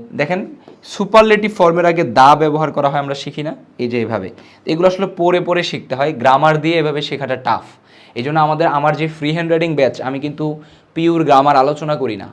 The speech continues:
আমি তাদেরকে অব-, প্র্যাকটিস করাই করে অভ্যস্ত করাই। হ্যাঁ, আ-, মানে আমাদের শিক্ষার্থীদেরকে যারা, বা হচ্ছে যারা আমাদের, আমার কাছে কোর্স করেন ন্যাচারালি।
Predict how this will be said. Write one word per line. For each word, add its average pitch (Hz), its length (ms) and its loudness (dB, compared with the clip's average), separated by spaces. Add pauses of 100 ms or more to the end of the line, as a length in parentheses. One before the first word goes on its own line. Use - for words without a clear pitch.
আমি 139 260 -4
তাদেরকে 143 400 0
অব-, 131 240 0 (100)
প্র্যাকটিস 147 380 -4
করাই 143 240 -2
করে 139 120 -2
অভ্যস্ত 123 380 -6
করাই। 101 260 -10 (500)
হ্যাঁ, 135 120 -4
আ-, 127 160 2
মানে 123 220 -2
আমাদের 135 280 -2
শিক্ষার্থীদেরকে 117 800 -6
যারা, 113 260 -2
বা 113 200 -2
হচ্ছে 110 260 -6
যারা 110 180 -2
আমাদের, 110 240 -4
আমার 110 160 -8
কাছে 107 200 -14
কোর্স - 260 -12
করেন 107 220 -8
ন্যাচারালি। 101 400 -14